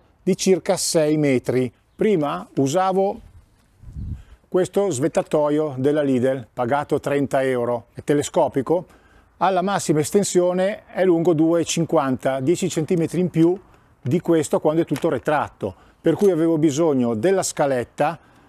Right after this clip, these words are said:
dovevo arrampicarmi, tagliare i rami più alti, scendere e guardare la sagoma della pianta. Con questo invece riesco a fare tutto da terra,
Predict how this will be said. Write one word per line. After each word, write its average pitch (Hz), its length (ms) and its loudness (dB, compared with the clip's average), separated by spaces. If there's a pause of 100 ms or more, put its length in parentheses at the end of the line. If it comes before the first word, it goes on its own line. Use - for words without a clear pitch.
dovevo 180 400 2
arrampicarmi, 143 880 0 (200)
tagliare 185 440 0
i 165 60 0
rami 160 260 0
più 139 180 -2
alti, 135 380 -2
scendere 156 720 0 (340)
e 196 340 0
guardare 160 760 -2 (400)
la 170 160 0
sagoma 147 420 -2
della 139 240 0
pianta. 120 560 -2
Con 226 320 2
questo 151 480 0
invece 127 680 -2 (1400)
riesco 208 380 2
a 214 60 2
fare 196 260 0
tutto 180 260 -2
da 175 120 0
terra, 110 520 -4